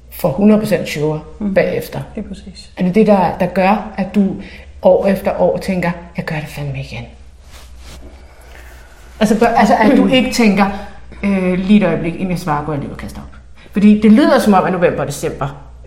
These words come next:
Speaker 1: kan være
Speaker 2: Der er fuld knald på. Fuldstændig. Altså, og det, og det, altså, stressniveauet er jo på sit højeste også, fordi jeg virkelig, i virkeligheden er jo et enormt uorganiseret menneske. Øh, <clears throat> jeg laver indkøbsseddel, og så glemmer jeg at tage den med.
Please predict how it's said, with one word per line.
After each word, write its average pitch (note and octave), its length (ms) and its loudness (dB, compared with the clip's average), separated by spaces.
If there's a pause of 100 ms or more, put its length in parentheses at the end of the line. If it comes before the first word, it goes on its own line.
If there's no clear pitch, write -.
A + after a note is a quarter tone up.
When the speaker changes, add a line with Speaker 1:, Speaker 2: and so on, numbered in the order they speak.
Speaker 1:
kan G3 160 -2
være C#3 240 0 (600)
Speaker 2:
Der G3 60 4
er F3+ 60 2
fuld G#3 280 -2 (160)
knald - 280 -10
på. - 180 -8 (100)
Fuldstændig. C#3+ 640 -2
Altså, D3+ 280 2
og D#3+ 280 2
det, - 160 -2
og D#3+ 160 2
det, F#3 260 -2
altså, E3 200 -2
stressniveauet D3+ 600 0
er C#3+ 40 4
jo D3 260 0 (140)
på E3 140 -2
sit D#3+ 120 -4
højeste E3+ 360 2
også, E3+ 200 2
fordi - 360 -4
jeg E3+ 160 2
virkelig, F3+ 280 0 (320)
i G#3+ 120 2
virkeligheden A3+ 420 2
er F3+ 100 4
jo F#3 60 6
et F3+ 60 -2 (340)
enormt B3+ 540 4
uorganiseret F#3+ 540 2
menneske. C#3+ 320 -6 (460)
Øh, F#3+ 240 4 (240)
<clears throat> A3 240 4
jeg G#3 80 4
laver G3+ 140 4
indkøbsseddel, A#3+ 560 2 (480)
og G3+ 120 -2
så G#3 120 2 (100)
glemmer F#3 220 0
jeg F3 80 0
at - 60 -6
tage - 140 -6
den - 20 -6
med. - 800 0